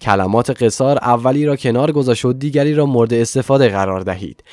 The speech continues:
این کار زندگی شما را غنی‌تر کرده و عمق بیشتری به آن می‌بخشد. همچنین قبل از اینکه داشته‌ها و دانسته‌هایمان به اندازهٔ کافی تمرین شود تا به عادت مبدل گردد، فراموش می‌گردد.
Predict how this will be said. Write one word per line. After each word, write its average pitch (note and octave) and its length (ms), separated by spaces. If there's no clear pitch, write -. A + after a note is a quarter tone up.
این E3+ 180
کار D#3 180
زندگی A#2+ 520
شما A2+ 280
را B2 160
غنی‌تر F#2+ 480
کرده F#2+ 540
و A2+ 40
عمق D#3 380
بیشتری B2 480
به A#2 160
آن A#2+ 200
می‌بخشد. F2+ 580
همچنین A#2 480
قبل G#2+ 240
از G#2+ 100
اینکه B2+ 160
داشته‌ها A2+ 560
و C#3 80
دانسته‌هایمان B2 840
به A#2+ 160
اندازهٔ G#2 380
کافی G2 300
تمرین C3+ 380
شود F2+ 480
تا C3+ 120
به B2+ 100
عادت C3 420
مبدل A2 500
گردد، F#2+ 360
فراموش A#2+ 600
می‌گردد. F2+ 500